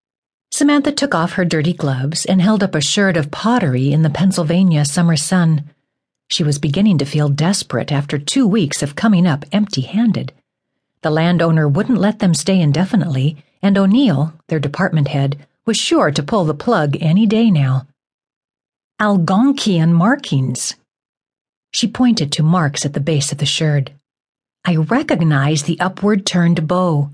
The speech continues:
See it? And these rectangles with the other geometric shapes?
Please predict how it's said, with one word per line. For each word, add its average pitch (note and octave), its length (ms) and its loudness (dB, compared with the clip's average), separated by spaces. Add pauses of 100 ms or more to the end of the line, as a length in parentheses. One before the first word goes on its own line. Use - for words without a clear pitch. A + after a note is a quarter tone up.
(320)
See A#3+ 260 0
it? G#4+ 220 -4 (500)
And A3 140 2
these G3 240 2
rectangles A3+ 600 0
with G3+ 100 -2
the F#3 140 -2
other F3+ 160 2
geometric A#3 580 0
shapes? D4+ 480 -2